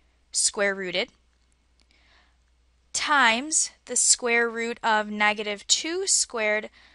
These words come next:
plus three squared. Please be cautious here with the negative when you go ahead and enter that into the calculator,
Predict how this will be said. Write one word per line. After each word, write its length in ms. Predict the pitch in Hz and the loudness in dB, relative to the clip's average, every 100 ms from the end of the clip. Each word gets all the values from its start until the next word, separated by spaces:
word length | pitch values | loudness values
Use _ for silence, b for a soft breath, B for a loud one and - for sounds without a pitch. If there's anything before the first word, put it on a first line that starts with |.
| b - | b -20
plus 580 | - 214 202 202 - - | -6 0 0 0 -2 -4
three 420 | - - 262 285 | -14 -10 -6 -4
squared. 640 | 277 - - 190 170 95 - B B B B | 0 0 0 -2 -4 -8 -18 B B B B
Please 240 | - 359 381 | -8 -6 -6
be 120 | 392 | -8
cautious 600 | - 240 240 - - - | -4 -2 0 -2 -2 -4
here 220 | 285 285 | -2 -2
with 200 | 269 - | -2 -6
the 80 | 220 | -2
negative 440 | 208 208 254 302 | 0 0 -2 -4
when 120 | 254 | -4
you 100 | 220 | -6
go 80 | 214 | -4
ahead 240 | 208 208 202 | -2 -2 -4
and 140 | 196 | -6
enter 260 | 196 190 202 | -8 -8 -6
that 140 | 196 | -6
into 160 | 190 185 | -6 -8
the 80 | 180 | -10
calculator, 720 | - 175 - 247 277 311 | -6 -8 -8 -8 -6 -6